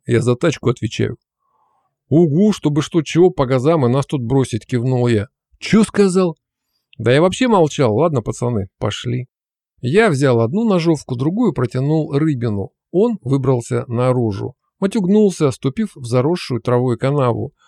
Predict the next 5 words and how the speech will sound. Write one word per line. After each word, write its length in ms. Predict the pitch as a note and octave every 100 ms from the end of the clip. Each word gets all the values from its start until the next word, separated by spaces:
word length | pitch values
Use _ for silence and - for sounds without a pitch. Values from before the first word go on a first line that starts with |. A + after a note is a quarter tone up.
| _ _ _
Отогнул 560 | - A#2+ C3 C3+ D#3+ E3+
кресло. 640 | - C#3+ B2 G#2 G2+ A#2 _
Первым 380 | - G#3 G3+ C3
вылез 320 | A#2+ C3+ C3+
Гоша. 420 | C#3+ B2+ A2+ G2